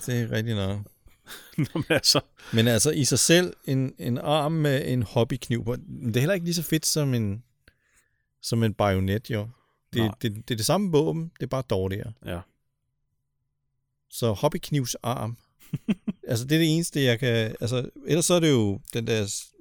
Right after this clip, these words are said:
Speaker 1: hammer, og
Speaker 2: Ja,
Speaker 1: det er
Speaker 2: så
Speaker 1: jo
Speaker 2: er det
Speaker 1: heller, det er jo
Speaker 2: hammeren.
Speaker 1: endnu, endnu mere nederen.
Speaker 2: Jamen, så lad os, så lad os tage hobbyknivarmen, men den får ikke høj.
Speaker 1: Nej, det gør den ikke. Hvad er vi nede på?
Speaker 2: <laughs> Vi er nede på en toer eller treer eller et eller andet.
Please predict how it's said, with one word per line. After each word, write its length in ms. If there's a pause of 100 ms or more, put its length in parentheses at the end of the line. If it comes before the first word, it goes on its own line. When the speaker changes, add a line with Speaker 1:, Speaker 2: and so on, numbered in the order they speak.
Speaker 1:
hammer, 400
og 100
Speaker 2:
Ja, 60
Speaker 1:
det 40
er 40
Speaker 2:
så 60
Speaker 1:
jo 60
Speaker 2:
er 40
det 60
Speaker 1:
heller, 160
det 60
er 40
jo 40 (180)
Speaker 2:
hammeren. 300
Speaker 1:
endnu, 160
endnu 100 (380)
mere 240
nederen. 500 (1160)
Speaker 2:
Jamen, 140
så 140
lad 100
os, 160 (180)
så 180
lad 80
os 80
tage 180
hobbyknivarmen, 960
men 140
den 120
får 120
ikke 120
høj. 160 (280)
Speaker 1:
Nej, 280
det 160
gør 120
den 100
ikke. 160 (2500)
Hvad 120
er 120
vi 100
nede 200
på? 340 (140)
Speaker 2:
<laughs> 0
Vi 260 (120)
er 40
nede 160
på 120
en 220
toer 280
eller 140
treer 420
eller 140
et 40
eller 140
andet. 160